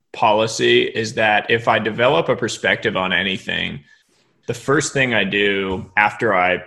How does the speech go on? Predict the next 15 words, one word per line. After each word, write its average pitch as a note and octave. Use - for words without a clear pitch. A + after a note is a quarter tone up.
developed G2+
my F2
own F#2
perspective A#2+
is A2+
seek C#3
someone A2+
out G2+
that G#2
has G2
the F#2+
opposite F2
perspective F2+
as G2
me A#2+